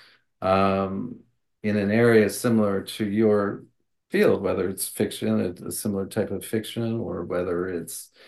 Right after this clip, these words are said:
uh, you know, you're a journalist and you have a, you're an aspiring journalist. Um, I think endorsements from other authors would make that agent pay a little bit more attention, without a doubt.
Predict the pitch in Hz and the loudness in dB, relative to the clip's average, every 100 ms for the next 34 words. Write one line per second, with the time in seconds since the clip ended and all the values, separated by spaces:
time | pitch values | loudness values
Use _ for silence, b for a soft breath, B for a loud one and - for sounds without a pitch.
0 | b b b - 95 92 92 90 90 87 | b b b -8 -4 0 0 0 0 -4
1 | 87 76 - 85 95 90 90 87 - 87 | -6 -10 -14 -12 -10 -8 -8 -8 -8 -8
2 | 85 85 104 98 110 110 107 107 - 98 | -8 -4 -2 0 0 2 0 -4 -8 -6
3 | 90 92 95 92 92 87 80 - - 87 | -4 -4 -4 -2 -4 -4 -8 -12 -14 -12
4 | 85 82 85 - 107 110 90 85 85 76 | -10 -8 -6 2 4 4 2 -6 -10 -10
5 | 85 95 110 - _ _ _ _ 92 92 | -10 -10 -10 -12 _ _ _ _ -6 -4
6 | 92 92 90 90 - 85 - 107 98 92 | -2 -2 -4 -10 -10 -8 -8 -4 -2 0
7 | 98 95 - 95 87 - 92 87 85 - | -2 -2 -4 -6 -8 -8 -6 -6 -8 -14
8 | _ _ 80 90 90 92 82 - - - | _ _ -8 -6 -4 -6 -8 -8 -8 -8
9 | - - _ _ - 92 90 85 - - | -14 -20 _ _ -16 -8 -8 -8 -14 -6
10 | 101 101 104 - 98 87 - 107 117 101 | -2 0 0 -2 -4 -4 -4 0 0 0
11 | 92 87 104 98 90 90 87 82 - 101 | -8 -8 -4 -4 -4 -6 -8 -8 -10 -10
12 | 90 85 85 101 120 120 82 - 85 90 | -10 -10 -10 -4 -4 -4 -10 -14 -10 -8
13 | 82 85 - 92 87 - | -8 -10 -10 -10 -10 -12